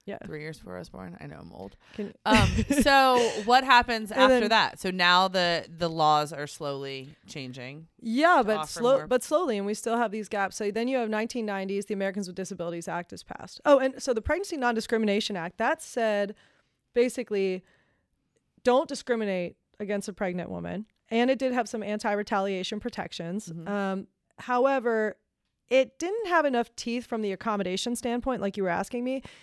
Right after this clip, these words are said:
Speaker 1: It basically said, sure, an employer has to accommodate a pregnant woman o-, only if they provide those same accommodations for disabled employees. So if you run a truck driving company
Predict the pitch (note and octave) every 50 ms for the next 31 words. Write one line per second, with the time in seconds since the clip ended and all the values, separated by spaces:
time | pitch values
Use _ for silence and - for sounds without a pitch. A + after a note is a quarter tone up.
0 | _ - - A#3+ G#3+ C#4 C#4+ D#4 D4+ - D#4 - C4 B3+ - - A#3+ A3 A3 A3
1 | A3 _ _ _ _ _ _ _ _ _ - - - - E4 E4 D#4+ C#4+ C4 B3
2 | A#3 A3+ A#3 A3+ - B3+ A#3+ B3+ B3 A#3+ A#3 G#3 A#3 G#3+ G#3+ - - A3 G#3 G3+
3 | - - - B3+ B3 B3 B3 A#3+ A3+ G#3+ G#3 - - G3 - - - A3+ A3 G#3+
4 | G#3+ F#3 - F#3 F3+ F3 F3 F3 E3+ E3+ E3+ E3+ F#3 F#3+ _ _ _ _ _ _
5 | _ _ _ _ - - C#4 D4 D#4 E4 E4 E4 D#4+ D#4 - - - A3+ G#3+ _
6 | _ _ - D4 E4 F#4 F#4+ F#4+ F4 D4 C4+ C4+ C#4 C#4 - B3+ A#3 A#3 A3 _
7 | - A#3+ G#3+ A#3 A3+ A3+ A3 G#3+ G#3+ G#3+ G#3 - - A3 G#3+ G#3 G3+ - A3 G#3
8 | G3+ F#3+ F#3+ G3 G3 - G#3+ G3 F#3+ - - - - G3+ G3 G3 G3 G3 F#3+ F#3+
9 | F#3 F3 - G#3 G#3+ - - G#3+ G#3 F#3+ F#3+ F3+ F3+ F3 F3 - - - - -
10 | - - - - - _ _ _ _ _ _ _ _ - - B3+ A#3+ A3+ G#3+ G#3
11 | - _ _ - B3 B3 B3 - - A3+ A#3+ A#3+ A#3+ A#3 A#3 A#3 A3+ A3+ A3+ A3
12 | A3 G#3+ G#3+ G3+ G3+ G3+ G3+ G3+ - C4+ C#4 - - F3+ F#3+ G3 F#3+ G3 - G#3
13 | F#3 F3+ G3+ G#3 A3 A#3+ A#3+